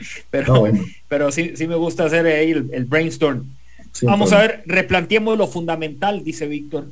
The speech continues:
Speaker 1: No perder lo fundamental, esa esencia. En algunos momentos hay que ceder. Nos dice Víctor Cerato, hay que ceder, hay que ceder. Probablemente no insista, no insista, no insista, porque se le puede caer la puerta en la cabeza.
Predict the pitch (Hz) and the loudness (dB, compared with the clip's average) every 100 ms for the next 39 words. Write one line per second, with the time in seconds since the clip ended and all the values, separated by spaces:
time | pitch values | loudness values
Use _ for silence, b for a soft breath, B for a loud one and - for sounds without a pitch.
0 | - - 156 180 214 220 190 151 190 208 | -18 -14 -6 0 0 0 -4 -4 -4 -4
1 | 160 151 135 143 139 131 131 131 120 165 | -2 -4 -4 -8 -6 -6 -4 -6 -4 -2
2 | 160 156 - 143 143 135 160 156 131 143 | -4 -6 -10 -8 -8 -6 -4 -4 -2 -2
3 | 147 - - b b b b - - - | -2 -6 -20 b b b b -20 -6 0
4 | 175 175 247 285 262 262 311 226 143 - | 2 4 4 4 4 4 2 0 -4 -6
5 | - 139 135 143 123 151 170 - - - | -4 -4 -4 -2 0 2 0 -4 -18 -18
6 | - - - - - 117 156 165 160 170 | -18 -18 -18 -18 -14 -8 -4 0 0 0
7 | 170 147 143 156 160 - 147 143 202 185 | -2 -4 -2 -4 -2 -4 -4 -4 -4 0
8 | 262 226 - - 131 185 165 269 311 175 | 0 -2 -8 -10 -8 -6 -4 0 0 0
9 | 147 143 165 185 220 220 233 214 226 208 | -2 2 4 6 4 2 0 2 0 0
10 | B B 151 202 220 240 247 - 226 220 | B B 0 2 4 4 2 2 0 2
11 | 226 226 220 220 220 214 196 185 - 185 | 2 0 -2 -2 -2 -2 -2 -4 -4 -6
12 | 139 131 131 120 120 - 160 160 156 156 | -4 -6 -2 -2 -2 2 2 4 2 2
13 | 160 160 131 143 151 151 151 147 135 127 | 2 0 0 0 0 0 -4 -4 -4 -6
14 | 127 120 110 117 123 120 131 | -8 -8 -6 -4 -2 -2 -4